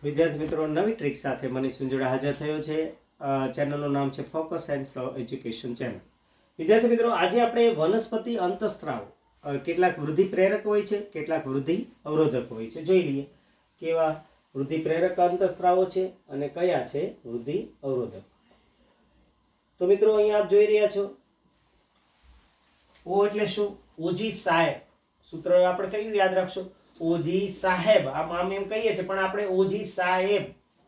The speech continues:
તો એ મેં કોઈક હેતુ સાથે એ રીતે ગોઠવણી કરી છે. સારું. ઓ એટલે ઓક્સિન, જી એટલે જિબ્રેલિન, પછી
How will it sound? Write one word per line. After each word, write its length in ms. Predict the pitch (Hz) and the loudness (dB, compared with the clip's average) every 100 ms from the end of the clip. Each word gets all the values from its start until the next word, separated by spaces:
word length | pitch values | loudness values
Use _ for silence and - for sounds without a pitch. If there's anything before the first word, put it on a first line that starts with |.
| _ _ _ _ | _ _ _ _
તો 60 | |
એ 160 | 170 185 | 0 2
મેં 280 | 190 214 220 - _ _ _ _ _ | 2 0 -2 -14 _ _ _ _ _
કોઈક 220 | 175 175 | -10 -4
હેતુ 340 | 165 165 - 196 | 0 0 0 -2
સાથે 300 | 185 175 180 | 2 2 2
એ 120 | 175 | -2
રીતે 180 | 170 165 | -2 -4
ગોઠવણી 420 | 165 170 175 180 | -4 -4 -4 -2
કરી 260 | 202 214 | -2 -2
છે. 160 | - 185 - _ _ _ _ _ _ | -2 -8 -10 _ _ _ _ _ _
સારું. 360 | - 180 - - _ _ _ _ _ _ _ _ - | 4 4 4 -6 _ _ _ _ _ _ _ _ -2
ઓ 220 | 190 202 | 6 6
એટલે 400 | 196 208 208 208 - _ _ _ - | 6 2 2 -2 -16 _ _ _ -6
ઓક્સિન, 720 | 151 151 - 196 202 214 - _ _ _ _ _ _ _ _ _ _ _ _ _ | -4 -4 -6 -2 -2 -4 -10 _ _ _ _ _ _ _ _ _ _ _ _ _
જી 180 | 151 | 2
એટલે 320 | 196 196 185 143 | 4 4 -2 -2
જિબ્રેલિન, 680 | 123 143 175 185 202 214 220 - _ _ _ | -2 -2 2 6 6 4 -2 -18 _ _ _
પછી 540 | 151 151 202 220 226 | -8 -4 2 2 0